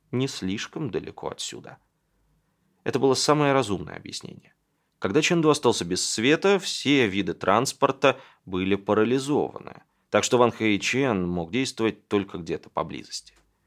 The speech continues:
Но при этом чётких улик всё равно не было. Го Юань досконально изучил и чёрную, и белую стороны этого городка, но с тех пор, как в энергоцентре достали из тайника чёрное кольцо, он понял,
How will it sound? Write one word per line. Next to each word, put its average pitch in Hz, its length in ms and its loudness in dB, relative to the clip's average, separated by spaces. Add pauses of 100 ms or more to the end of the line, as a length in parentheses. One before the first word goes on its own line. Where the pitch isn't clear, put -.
(240)
Но 127 100 4
при 180 120 6
этом 196 160 2
чётких 190 340 2
улик 165 240 0
всё 165 140 2
равно 156 200 4
не 107 140 0
было. - 240 -14 (480)
Го 156 160 6
Юань 185 260 8
досконально 156 540 4
изучил 131 360 0
и 107 40 2
чёрную, 120 540 4
и - 20 2
белую 95 340 2
стороны 92 420 0
этого 82 280 -4
городка, 104 560 2 (340)
но 107 80 2
с 104 80 0
тех - 180 -2
пор, 160 180 2
как - 180 -4
в 131 80 -4
энергоцентре 123 640 0
достали 101 500 2
из 90 120 -4
тайника 92 380 -2
чёрное 85 400 -2
кольцо, 92 360 0
он 196 140 4
понял, 151 420 0